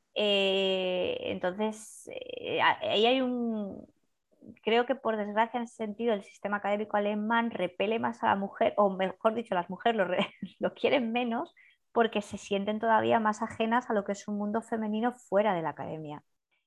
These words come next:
Y yo creo que eso es bastante importante y eso es muy difícil de cambiar porque no es el sistema académico, <laughs> es la sociedad.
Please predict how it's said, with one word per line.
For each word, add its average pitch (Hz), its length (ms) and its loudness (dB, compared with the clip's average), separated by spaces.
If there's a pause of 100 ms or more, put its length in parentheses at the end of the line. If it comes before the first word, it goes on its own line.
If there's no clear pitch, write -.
Y 180 80 -10
yo 185 80 -2
creo 240 140 0
que 262 60 -6
eso - 120 -12
es - 60 -16
bastante 185 440 -6
importante 190 680 -4
y 180 220 -4
eso 190 160 -2
es - 80 -10
muy 240 180 -2
difícil 233 300 -8
de 170 100 -10
cambiar 170 440 -4
porque 160 320 -12 (140)
no 180 260 -6
es 240 300 -2
el 175 80 -10
sistema 156 320 -16
académico, 190 540 -4
<laughs> - 40 -20
es - 160 -8
la 208 100 6
sociedad. 208 540 0